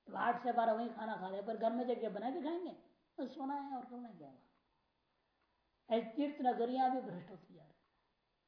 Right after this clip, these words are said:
संस्कृति नहीं है। रसा ये न रसेना, जिस रस के द्वारा पंचमी भूते, पंचभूतों से युक्त होकर स्थूल ही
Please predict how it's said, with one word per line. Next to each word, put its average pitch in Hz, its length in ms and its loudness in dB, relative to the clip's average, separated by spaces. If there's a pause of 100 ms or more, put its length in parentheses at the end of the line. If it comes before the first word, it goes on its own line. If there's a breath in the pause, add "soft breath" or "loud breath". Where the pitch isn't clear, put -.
(480)
संस्कृति 196 480 -10
नहीं 180 180 -14
है। - 80 -20 (1400)
रसा 165 480 -8 (320 soft breath)
ये 240 280 12
न 349 40 12
रसेना, 226 800 4
जिस 269 200 6
रस 302 180 8
के 285 140 12
द्वारा 226 680 8
पंचमी 320 380 12
भूते, 302 300 12
पंचभूतों 277 520 8
से 254 60 2
युक्त 247 200 4
होकर 226 200 6
स्थूल 233 240 2
ही 226 340 6